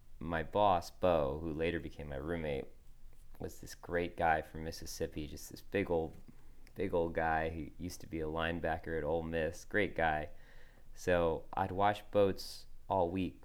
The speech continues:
for, you know, eight bucks an hour. And then on the weekends, we'd go out on these, you know, two million dollar yachts and, and take the boats down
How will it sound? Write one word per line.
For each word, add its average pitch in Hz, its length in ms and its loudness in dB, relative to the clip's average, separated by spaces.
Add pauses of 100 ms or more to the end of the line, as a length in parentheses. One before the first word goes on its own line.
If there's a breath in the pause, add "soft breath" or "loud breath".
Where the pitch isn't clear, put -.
(180)
for, 82 340 -2 (260)
you 85 100 -8
know, 78 280 -6
eight 87 220 -4
bucks - 300 -6
an 82 80 -6
hour. 78 500 -2 (580 soft breath)
And 90 120 -2
then 87 80 4
on 87 140 2
the 82 80 2
weekends, 85 560 -2
we'd 85 180 -4
go 87 160 2
out 87 420 4
on 82 200 -4
these, 80 440 -8 (300)
you 85 140 -4
know, 76 280 -2 (300)
two - 180 -4
million 85 360 0
dollar 78 280 0
yachts 80 720 0 (760 soft breath)
and, 82 480 2
and 85 220 -2
take - 260 -8
the 82 80 -8
boats 82 400 0
down 82 300 0